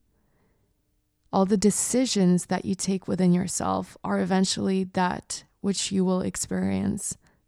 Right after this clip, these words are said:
outside of yourself. When you commit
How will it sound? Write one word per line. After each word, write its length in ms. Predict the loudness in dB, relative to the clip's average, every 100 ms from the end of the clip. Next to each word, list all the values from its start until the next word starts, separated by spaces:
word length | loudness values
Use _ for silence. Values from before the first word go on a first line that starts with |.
| _ -2
outside 500 | -2 -2 -4 -4 -2
of 140 | -4
yourself. 640 | -6 -6 -8 -8 -14 -20 _ _ _ _ _ _ _ _ _ _ _ _ _ _ _ _ _ _ _ _ _ _ -4
When 220 | 6 8
you 100 | 8
commit 540 | 8 6 8 8 4